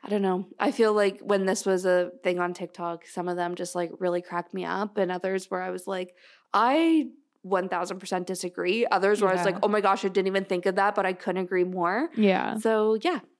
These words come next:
Speaker 1: hit us up on social media. We're at our golden twenties. Tell us what you're too old for. Tell us how old you are.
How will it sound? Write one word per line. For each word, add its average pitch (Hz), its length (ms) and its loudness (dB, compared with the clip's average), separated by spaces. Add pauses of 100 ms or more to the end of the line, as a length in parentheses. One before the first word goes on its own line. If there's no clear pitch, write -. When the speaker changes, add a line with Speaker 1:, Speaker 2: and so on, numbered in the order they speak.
(160)
Speaker 1:
hit 214 140 -4
us 254 160 0
up 220 300 -2
on 196 280 -2
social 190 300 -8
media. 196 380 -2
We're 196 100 -2
at 180 220 -2
our 180 100 -4
golden 180 300 -4
twenties. 302 520 2 (360)
Tell 254 180 0
us 302 140 0
what 285 100 2
you're 220 160 2
too 220 180 -2
old 202 160 2
for. 190 540 0 (100)
Tell 240 160 0
us 262 140 2
how 214 160 0
old 190 240 2
you 190 140 -2
are. 180 440 0